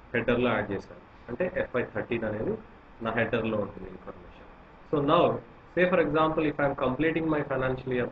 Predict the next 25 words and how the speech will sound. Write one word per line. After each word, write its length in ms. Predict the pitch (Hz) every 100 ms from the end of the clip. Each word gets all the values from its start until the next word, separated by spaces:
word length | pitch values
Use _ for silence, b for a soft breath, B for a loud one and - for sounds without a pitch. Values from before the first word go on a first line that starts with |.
| 107
thirteen 400 | 104 - 131 104 - - -
and 100 | 107 113
if, 80 | 113 117 120 117 120
if 40 | -
I 40 | 127
am 60 | 120 123
going 160 | 127 135
for 80 | 123
a 40 | 120
financial 380 | 117 113 107 - 104
year 120 | 101 -
fourteen, 300 | 104 - - - - -
నేనేం 240 | 113 135 139
చేయాలి? 280 | 139 135 196 - - - - 110 120
రూల్ 200 | 147 165
ఫైల్లోకి 380 | 170 156 151 147 135
వెళ్ళి 200 | 143 180 139
నా 40 | 123 117
హెడర్ని 360 | - 120 127 -
చేంజ్ 180 | 110 107
చేయాలి, 240 | 113 - - - - - - - 110
ఎఫ్ఐ 180 | 131 127
థర్టీన్ 300 | 117 143 143 135
నుంచి 200 | - 233 - - - -
ఎఫ్ఐ 180 | 117 127